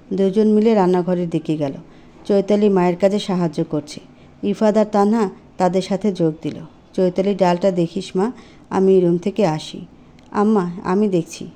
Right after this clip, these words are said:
বলল তানহা। রোকেয়া বেগম রুমে চলে গেল। "এই ভাইয়া, দাঁড়িয়ে আছো কেন?" ভদ্রলোকের মতো পেঁয়াজ ছিল। "আমাকে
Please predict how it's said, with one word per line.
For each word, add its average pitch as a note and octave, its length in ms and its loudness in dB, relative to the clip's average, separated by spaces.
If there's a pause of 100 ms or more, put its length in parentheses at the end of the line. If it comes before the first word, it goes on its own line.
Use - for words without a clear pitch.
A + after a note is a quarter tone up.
(140)
বলল F3+ 260 0
তানহা। D#3+ 360 -4 (440)
রোকেয়া F3+ 380 2
বেগম G3 300 0
রুমে F3 240 2
চলে D#3 260 -2
গেল। D3+ 160 -6 (560)
"এই B3 160 4
ভাইয়া, G3+ 320 2
দাঁড়িয়ে G3+ 300 2
আছো A3+ 220 -2
কেন?" D#3 180 -8 (500)
ভদ্রলোকের G3 600 0
মতো G3+ 340 2
পেঁয়াজ F3+ 260 2
ছিল। D#3 260 -10 (560)
"আমাকে G#3 460 2